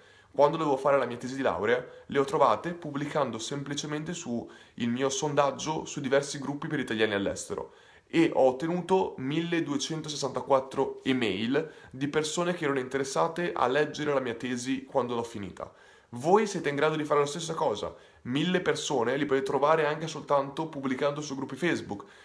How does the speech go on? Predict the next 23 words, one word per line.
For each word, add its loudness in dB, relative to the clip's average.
li -2
potete 0
fare 4
pubblicando 0
commenti -4
o 0
rispondendo -2
domande 2
su -4
pagine 4
Facebook -4
di 0
altre 4
persone, -4
li -2
potete 2
fare 6
facendo -2
guest 2
post. 2
Cioè, -2
mille 2
persone 0